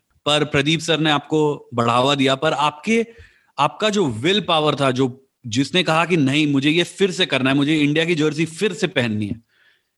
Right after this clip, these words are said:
ये will power कितना important है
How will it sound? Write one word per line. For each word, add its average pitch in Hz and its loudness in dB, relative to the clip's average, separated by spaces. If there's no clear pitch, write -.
ये 208 0
will 208 0
power 233 0
कितना 196 -2
important 156 0
है 156 -2